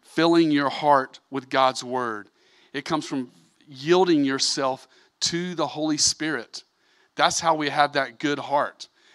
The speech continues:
It's nothing good in and of ourselves, but it's Christ and his goodness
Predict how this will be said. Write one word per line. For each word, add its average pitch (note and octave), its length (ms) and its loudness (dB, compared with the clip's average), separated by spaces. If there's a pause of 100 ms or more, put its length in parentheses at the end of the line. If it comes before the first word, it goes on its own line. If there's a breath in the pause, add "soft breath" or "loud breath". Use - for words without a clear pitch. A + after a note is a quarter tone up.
It's C3+ 120 -12
nothing D#3 420 -2
good C#3+ 400 2
in C#3 180 -2
and C#3 120 2
of B2+ 100 0
ourselves, D3 800 0 (640)
but C3 100 -4
it's A#2+ 140 -4
Christ - 800 0 (340 soft breath)
and A#2+ 120 -10
his E3 260 6
goodness B2 580 0